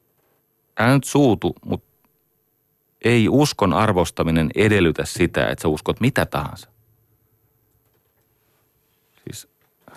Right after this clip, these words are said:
ei se poista mysteeriä elämästä, vaikka sä et pystykään levitoimaan, etkä – etkä tota,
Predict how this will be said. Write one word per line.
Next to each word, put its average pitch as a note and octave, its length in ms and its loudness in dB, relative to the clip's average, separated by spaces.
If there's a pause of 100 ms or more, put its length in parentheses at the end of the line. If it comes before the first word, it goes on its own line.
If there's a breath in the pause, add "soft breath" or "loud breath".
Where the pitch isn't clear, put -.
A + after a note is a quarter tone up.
(1080 loud breath)
ei A#2 120 2
se B2+ 100 4
poista C#3+ 400 2
mysteeriä D2+ 640 0
elämästä, B1+ 520 -4 (1500)
vaikka F#2 320 0
sä E2+ 120 2
et D#2 120 -4
pystykään D#2 480 0
levitoimaan, C#2 640 0
etkä – - 260 -8 (1300)
etkä - 340 -6
tota, - 460 -2